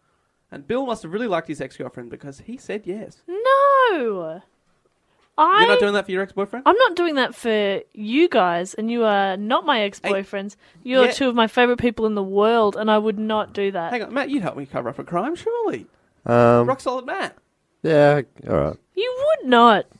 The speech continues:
Speaker 2: You would not. You're the biggest pacifist of all of us.
Speaker 3: I
Speaker 1: Yeah, but the cri-, I mean, the murder's already committed, mate.
Speaker 2: Yeah,
Speaker 1: So
Speaker 2: but
Speaker 1: the clean-,
Speaker 2: look,
Speaker 1: you,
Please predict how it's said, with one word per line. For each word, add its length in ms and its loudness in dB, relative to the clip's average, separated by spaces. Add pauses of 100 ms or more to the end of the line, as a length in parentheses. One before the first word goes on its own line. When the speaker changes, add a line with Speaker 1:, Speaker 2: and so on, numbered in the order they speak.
(600)
Speaker 2:
You 380 -2
would 260 0
not. 320 4
You're 160 0
the 80 2
biggest 400 -4
pacifist 640 -4
of 100 -8
all 240 -2
of 80 -6
us. 420 -14 (300)
Speaker 3:
I 400 6
Speaker 1:
Yeah, 60 2
but 60 0
the 80 -4
cri-, 300 -6
I 100 -2
mean, 180 -6
the 120 -4
murder's 440 -6
already 200 -4
committed, 340 -10
mate. 220 -10
Speaker 2:
Yeah, 120 10
Speaker 1:
So 60 6
Speaker 2:
but 80 8
Speaker 1:
the 80 -6
clean-, 260 -8
Speaker 2:
look, 160 4
Speaker 1:
you, 80 -4